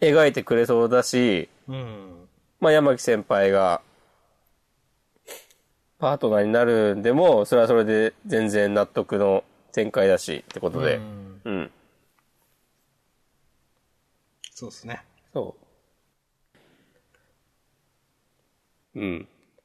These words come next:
Speaker 1: で、この最後のページの部長のセリフが、なんかこう、さりげなく、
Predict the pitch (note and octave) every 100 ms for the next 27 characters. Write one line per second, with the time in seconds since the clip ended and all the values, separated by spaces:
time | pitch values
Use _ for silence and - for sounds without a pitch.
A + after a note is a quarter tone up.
0 | _ _ _ - - _ _ _ _ _
1 | _ _ _ - B2+ B2+ B2 - A#3 A#3
2 | E3+ A#2+ G#2 F#2+ - G#2+ G2 G2 G#2 G#2+
3 | G2 - _ _ _ _ _ _ _ _
4 | _ _ _ _ _ - - - A#2+ A2+
5 | D#3+ D#3 D3 D3 D3 C#3+ - C#3+ C#3+ C#3+
6 | C3+ C3 - _ _ _ _ _ _ _
7 | _ _ _ _ _ _ _ _ _ _
8 | _ _ _ _ _ _ _ _ _ -
9 | D3 C3 F#2+ - _ _ _ _ _ _
10 | _ _ _ _ _ _ _ _ _ _
11 | _ _ _ _ C3+ B2 G#2 G#2 G#2 -
12 | D#3 F3 F#3 F#3 F#3+ F#3+ A#2+ D#2